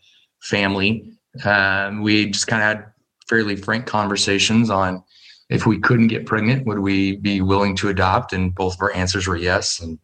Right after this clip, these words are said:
five years into marriage, we weren't getting pregnant.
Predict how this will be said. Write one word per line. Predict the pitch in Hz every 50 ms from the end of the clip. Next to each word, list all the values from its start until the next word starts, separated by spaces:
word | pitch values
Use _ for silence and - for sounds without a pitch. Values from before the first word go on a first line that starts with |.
| _ _ _ _ _ _ - - - - - _ _ _ _ -
five | 104 107 110 107
years | 107 107 107 92 104
into | 107 101 98 98
marriage, | 98 98 95 101 104 107 110 107
we | 104 98
weren't | 95 95 101 110 117 -
getting | 95 95 95 90 90
pregnant. | 90 95 95 98 107 123 135 135 -